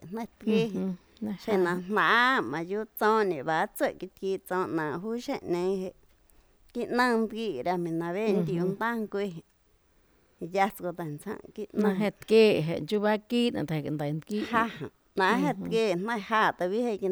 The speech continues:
Speaker 1: tên kê, mình nói kỹ mang ở xây nó, mình nói ní chuyện nó cái chắc, tại vì hết cái tên.
Speaker 2: Ừ,
Speaker 1: Cái
Speaker 2: ừ.
Speaker 1: nó ha, nó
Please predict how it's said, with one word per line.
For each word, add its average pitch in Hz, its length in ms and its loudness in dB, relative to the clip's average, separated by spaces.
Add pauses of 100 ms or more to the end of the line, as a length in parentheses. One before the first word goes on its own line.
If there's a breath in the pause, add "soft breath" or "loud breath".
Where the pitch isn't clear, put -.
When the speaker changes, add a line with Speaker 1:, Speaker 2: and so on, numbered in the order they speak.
(120)
Speaker 1:
tên 160 260 0
kê, 226 340 -4
mình 170 200 0
nói 175 160 0
kỹ 220 180 -6
mang 247 320 2
ở 156 80 -2
xây 202 300 -2
nó, 208 140 0
mình 165 240 -2
nói 170 140 -2
ní 214 220 0
chuyện 247 240 -4
nó 190 100 -2
cái 190 160 -8
chắc, 233 200 -2
tại 196 120 0
vì 233 120 -2
hết 240 140 -4
cái 190 240 -6
tên. 156 100 -8 (580 soft breath)
Speaker 2:
Ừ, 208 80 -4
Speaker 1:
Cái 175 120 0
Speaker 2:
ừ. 170 100 -2
Speaker 1:
nó 220 180 2
ha, 226 360 2
nó 147 120 -6